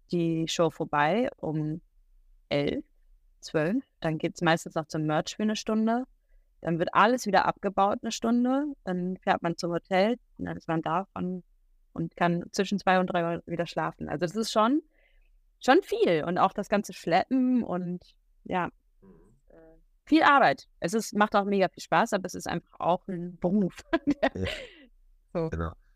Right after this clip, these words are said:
Speaker 2: Also ich wollte
Speaker 1: Ja.
Speaker 2: gerade, stellt sich dann trotzdem dieses, also als Außenstehender hat man ja immer so dieses Gefühl, als geht's auf Tour, dann kommt dieses Gefühl wieder hoch, wie wenn man früher auf Klassenfahrt gefahren ist oder so.
Speaker 1: <laughs>
Speaker 2: Ja, kann man das vergleichen?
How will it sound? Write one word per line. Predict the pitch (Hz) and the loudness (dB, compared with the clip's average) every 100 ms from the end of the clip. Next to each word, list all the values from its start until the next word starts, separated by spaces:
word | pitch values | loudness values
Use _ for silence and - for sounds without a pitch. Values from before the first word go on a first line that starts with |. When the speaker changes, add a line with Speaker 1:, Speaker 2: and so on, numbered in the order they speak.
| _ - | _ 0
Speaker 2:
Also | 110 | 2
ich | 98 | 2
wollte | 123 98 | 0 2
Speaker 1:
Ja. | |
Speaker 2:
gerade, | 113 - | 0 -2
stellt | - 131 135 | 0 0 0
sich | 123 | 0
dann | 120 | -2
trotzdem | - 120 - 113 | 0 -2 -2 -2
dieses, | 107 113 117 - _ _ | -2 0 -2 -6 _ _
also | 90 101 | -2 0
als | 90 | 0
Außenstehender | - 123 135 - 120 107 | 0 0 0 0 2 2
hat | 107 | 0
man | 104 101 | -2 0
ja | |
immer | 98 104 | 2 2
so | 98 | 0
dieses | 95 92 - | -4 -6 -8
Gefühl, | 92 - 104 98 _ _ | -8 -2 -2 -2 _ _
als | 85 92 | -4 0
geht's | 113 - | -2 -2
auf | 120 - _ _ | -6 -8 _ _
Tour, | - 127 156 151 - - | -2 2 2 0 -8 -16
dann | - 98 107 - | -2 0 0 2
kommt | 127 123 | -2 0
dieses | 110 120 - | -4 -4 -4
Gefühl | 110 - 139 156 127 | -6 -2 0 0 2
wieder | 123 120 | 2 2
hoch, | 135 135 _ _ | -2 -4 _ _
wie | 113 117 | -2 2
wenn | 120 | 4
man | 123 | 4
früher | 113 - 131 127 | 2 0 2 2
auf | - | -2
Klassenfahrt | - 95 131 - - 65 65 - | -4 -4 -2 -6 -6 -6 -6 -8
gefahren | - 62 65 73 | -10 -6 -4 -4
ist | 65 - | -4 -8
oder | - | -8
so. | - | -8
Speaker 1:
<laughs> | - - 320 - - | -8 -6 -8 -8 -6
Speaker 2:
Ja, | 135 147 143 | -2 0 0
kann | 160 170 | 0 0
man | 175 | 0
das | - | -2
vergleichen? | 165 143 143 175 226 | -4 0 0 -2 -8